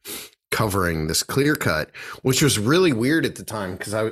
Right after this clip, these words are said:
what I saw seemed to be running on top of the thorns. Like, it was like, what I saw was up this hill,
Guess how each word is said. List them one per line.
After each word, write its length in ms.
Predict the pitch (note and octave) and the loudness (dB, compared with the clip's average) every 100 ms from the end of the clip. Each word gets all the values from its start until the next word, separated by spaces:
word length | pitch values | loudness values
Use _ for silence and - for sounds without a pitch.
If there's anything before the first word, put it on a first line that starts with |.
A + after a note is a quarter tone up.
| - | -4
what 240 | A2 A#2 | 0 2
I 160 | A2+ D3 | 4 2
saw 300 | C#3+ C#3 A2+ | 2 2 2
seemed 320 | - C#3+ C3 | 2 2 2
to 80 | A#2 | 0
be 100 | A2 | 0
running 380 | G#2+ A2+ A#2 G2+ | 0 0 0 -2
on 240 | G#2+ F2+ | -4 -4
top 400 | - A#2 A#2 A2 | -4 -2 0 -2
of 100 | G2 | -2
the 100 | F2+ | -2
thorns. 640 | - A2+ G2 - - - - _ _ _ _ _ _ _ - | -2 -2 -2 -4 -8 -8 -10 _ _ _ _ _ _ _ -2
Like, 120 | G#2+ | 2
it 40 | |
was 160 | A2+ A2 | 2 4
like, 180 | C3+ - - - | 4 2 -4 -2
what 220 | A#2+ A#2+ | 2 4
I 200 | B2 D#3 | 4 4
saw 560 | - C#3+ C3+ C3 A#2+ A#2 _ _ _ - | 2 2 4 4 2 0 _ _ _ -4
was 160 | G#2+ | -2
up 240 | - C3 - | 0 0 2
this 220 | D3+ - | 0 2
hill, 500 | C3+ G#2+ G2 G#2+ | 2 2 0 -4